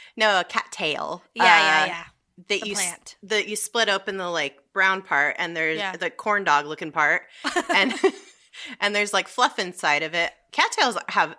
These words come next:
Speaker 1: millions of uses, by the way.
Speaker 2: I love
Speaker 1: Uh,
Speaker 2: it.
Speaker 1: I found out, but Native Americans used, uh, the fluff part for, like,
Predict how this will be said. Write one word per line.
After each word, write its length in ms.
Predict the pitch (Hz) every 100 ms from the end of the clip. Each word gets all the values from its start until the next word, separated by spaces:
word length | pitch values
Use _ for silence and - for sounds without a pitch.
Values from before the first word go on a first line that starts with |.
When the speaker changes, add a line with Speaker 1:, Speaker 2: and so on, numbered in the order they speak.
| 139
Speaker 1:
millions 480 | 180 190 180 156 151
of 80 |
uses, 380 | 147 143 - 139
by 160 | - 65
the 80 | -
way. 260 | - - - -
Speaker 2:
I 80 | 247
love 120 | 220
Speaker 1:
Uh, 260 | 156 139 135
Speaker 2:
it. 60 | 156
Speaker 1:
I 40 |
found 280 | 160 135 147
out, 200 | 117 -
but 240 | - 147 - _ _ _ _
Native 340 | 208 202 196 185
Americans 880 | 180 170 165 180 160 160 151 - - _ _
used, 680 | - 175 175 156 156 - - -
uh, 400 | 160 143 139 135
the 120 | 147
fluff 340 | - 220 214
part 300 | - 160 147 - _ -
for, 180 | - -
like, 200 | 165 -